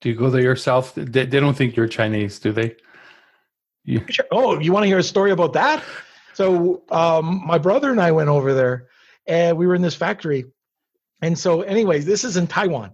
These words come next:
Speaker 2: It's, it's not China, it's Taiwan. We were sitting there, and we're negotiating, and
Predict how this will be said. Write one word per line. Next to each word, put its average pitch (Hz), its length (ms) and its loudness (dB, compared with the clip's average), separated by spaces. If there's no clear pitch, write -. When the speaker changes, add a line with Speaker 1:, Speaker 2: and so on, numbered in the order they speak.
Speaker 2:
It's, - 100 -14
it's 139 140 -6
not - 180 0
China, 175 220 0
it's - 160 -12
Taiwan. 170 340 -6
We 139 60 -6
were 135 80 -8
sitting 180 240 -4
there, 170 240 0
and 151 220 4
we're 143 80 4
negotiating, 147 680 2
and 135 160 -4